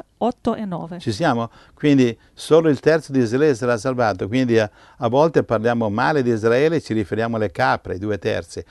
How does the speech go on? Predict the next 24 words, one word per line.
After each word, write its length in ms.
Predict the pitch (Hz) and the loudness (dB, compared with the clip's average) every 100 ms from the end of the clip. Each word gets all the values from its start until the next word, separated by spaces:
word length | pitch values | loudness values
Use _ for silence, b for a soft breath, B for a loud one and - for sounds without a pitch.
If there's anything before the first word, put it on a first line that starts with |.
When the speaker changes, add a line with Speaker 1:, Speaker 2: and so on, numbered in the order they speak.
| B B | B B
Speaker 2:
A 80 | 110 | -2
volte 260 | 127 131 | 0 0
parliamo 460 | 123 104 98 104 95 | -2 -2 -2 -4 -4
bene 420 | 80 127 165 127 | -2 0 2 2
di 80 | 92 | -2
Israele, 480 | 92 98 95 104 127 | -4 -4 -4 -2 -4
ci 140 | - | -4
riferiamo 480 | 113 98 110 123 127 | -4 -4 -4 -4 -2
al 140 | 104 | -4
terzo 360 | - 139 165 156 | -2 -2 -2 -4
che 140 | 131 | -4
si 160 | 98 110 | -6 -10
convertirà. 840 | 95 98 95 85 110 113 131 - _ | -10 -6 -6 -4 -2 -2 -2 -6 _
Speaker 1:
Ma 100 | - | -10
dove 180 | 240 285 | -6 -6
dice 220 | 240 214 | -8 -10
che 100 | 208 | -12
si 140 | 196 190 | -14 -14
convertirà? 520 | 190 180 185 - 185 - _ _ _ _ _ _ _ _ | -12 -12 -12 -12 -14 -16 _ _ _ _ _ _ _ _
Speaker 2:
In, 420 | - 123 117 113 | -6 -4 -2 -2
ehm, 580 | 107 107 104 104 101 95 - b b b _ - - | -4 -4 -4 -6 -8 -12 -18 b b b _ -20 -20
Zaccaria 840 | 117 107 92 110 107 120 127 131 147 _ b b b | -8 -8 -4 -4 -2 0 0 -2 -6 _ b b b
dodici 400 | 110 120 120 104 | -2 -2 -2 -4
dieci. 340 | 95 87 - | -6 -8 -12